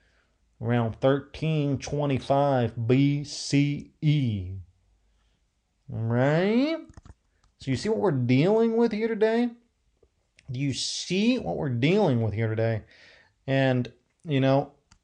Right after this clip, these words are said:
this is real good. So what we're gonna do here is we're gonna, we're gonna stop right there, 'cause this is real good. Um,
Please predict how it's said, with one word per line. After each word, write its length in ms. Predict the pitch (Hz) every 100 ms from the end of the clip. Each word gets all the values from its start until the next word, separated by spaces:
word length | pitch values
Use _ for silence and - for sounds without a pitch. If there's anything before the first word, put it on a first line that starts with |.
| _ _ _ _ _ _ _ -
this 180 | 160 165
is 100 | 120
real 520 | 113 117 139 151 123
good. 480 | 110 117 104 98 -
So 440 | - - 123 117 117
what 120 | 131
we're 140 | 120 151
gonna 160 | 151
do 280 | 123 123 135
here 600 | 127 - 113 110 107 107 _ _ _ _ _ -
is 360 | 120 120 110
we're 440 | - - 127 123 127
gonna, 500 | 131 123 120 117 - _ _ _ _ _ _ -
we're 180 | 127 147
gonna 160 | 185
stop 720 | - - - 143 147 151 151 - -
right 400 | 131 131 131 127 113
there, 500 | 117 113 107 104 95 _ - _ -
'cause 120 | 113
this 160 | 135 127
is 120 | 107
real 440 | 110 117 135 120
good. 400 | 110 110 110 107 - -
Um, 640 | 123 120 120 117 113 117